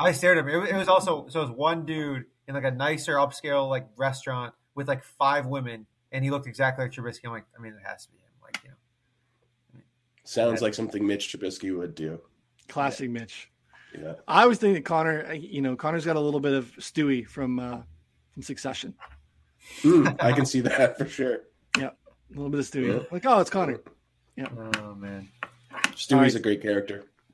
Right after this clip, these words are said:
Speaker 3: Great character. Uh, our boy Shaw Props. Uh, we gotta get some hockey props from you.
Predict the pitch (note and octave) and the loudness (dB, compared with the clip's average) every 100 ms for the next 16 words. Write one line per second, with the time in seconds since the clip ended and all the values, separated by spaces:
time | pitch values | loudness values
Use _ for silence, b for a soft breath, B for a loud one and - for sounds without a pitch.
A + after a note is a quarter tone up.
0 | _ _ D3 C#3 B2+ A#2+ B2+ A2+ - - | _ _ -4 -2 -2 -4 -6 -8 -10 -2
1 | D#3 D#3 F#3+ F3+ F3+ A3+ G3+ A3 D4+ G3+ | 2 4 4 6 8 8 8 6 6 6
2 | D#3+ - - - _ _ _ _ _ _ | 4 0 -10 -14 _ _ _ _ _ _
3 | _ G3+ F#3 F#3 D#3+ C3+ C3+ F3 F3 F3 | _ -18 -12 -6 -4 -2 2 4 4 2
4 | F3 D3+ C#3 - - - F#3 G#3 G3+ D3 | 0 0 -2 -4 -18 -4 -2 0 0 0
5 | B2 - B2+ B2 | 0 -4 -2 -2